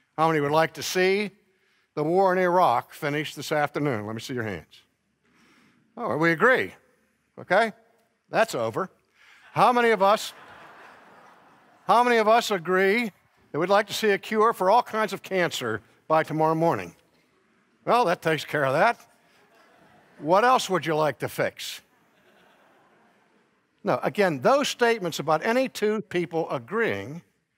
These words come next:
also have to be understood in light of what else the Bible teaches us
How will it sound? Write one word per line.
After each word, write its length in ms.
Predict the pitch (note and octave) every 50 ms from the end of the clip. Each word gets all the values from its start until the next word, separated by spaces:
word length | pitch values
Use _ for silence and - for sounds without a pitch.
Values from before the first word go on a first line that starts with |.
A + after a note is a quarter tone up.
| _ _ _ _ _ _ _ _ _ _
also 600 | F3+ A#3 C4+ C#4+ C4 - - - D3+ C3+ C3+ D#3 D3 -
have 280 | F3 E3+ F3 F#3+ - -
to 100 | - F3+
be 280 | E3 E3+ E3 D3+ F3+ -
understood 680 | - E3 E3 G3+ G#3+ B3 G#3+ - - - C3+ C3 C3+
in 260 | D#3+ E3 D3 C#3 C3+
light 440 | C3 A#2+ A2+ G#2 G#2+ C#3 D#3+ - - _ _ _ _ _ _ _ _ -
of 180 | D#3 D#3+ C#3 C#3+
what 140 | C#3+ C#3
else 300 | D#3 G#3+ B3 B3 A#3 -
the 100 | - G#3
Bible 400 | F3+ D3 D#3+ D3+ D3 C#3+ C3+ D3
teaches 600 | C#3 - - - B3 A3+ - - C3+ A#2 G2 -
us 400 | A2+ G#2 G#2+ A2+ - - - -